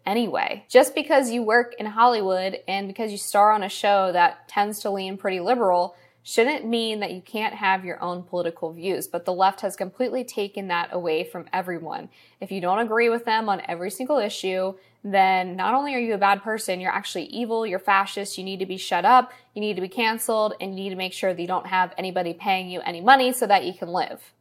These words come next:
Apparently, the only appropriate solution for Sydney Sweeney in the left's eyes is to never talk to her family ever again,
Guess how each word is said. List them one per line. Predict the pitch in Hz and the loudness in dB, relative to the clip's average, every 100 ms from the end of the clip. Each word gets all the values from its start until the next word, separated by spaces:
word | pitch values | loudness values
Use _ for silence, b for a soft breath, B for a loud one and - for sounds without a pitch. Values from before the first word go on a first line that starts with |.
| - | 2
Apparently, | 208 262 302 339 254 233 | 2 6 6 8 8 6
the | 214 202 | 4 2
only | 214 240 214 | 2 2 2
appropriate | 196 240 226 226 220 170 | 2 2 2 4 2 0
solution | - 190 214 240 190 160 180 | -2 0 0 0 -4 -6 -6
for | - 175 170 | -2 -2 -2
Sydney | - 202 196 185 | -6 -6 -6 -8
Sweeney | 190 202 185 185 185 b b b _ | -8 -6 -6 -6 -8 b b b _
in | 220 220 | -2 2
the | 190 | 4
left's | 185 185 - - | 8 6 4 2
eyes | 233 240 226 226 226 - | 6 8 6 4 -2 -6
is | - 196 196 - | -4 -4 -4 -8
to | - 202 202 196 190 | -8 -6 -4 -4 -4
never | 202 226 277 320 | 4 4 6 4
talk | 294 269 254 | 4 4 4
to | 254 | 0
her | 240 | 0
family | 240 233 226 220 - | 2 0 0 -2 2
ever | 233 269 269 | 4 6 6
again, | 240 202 190 190 | 6 4 2 0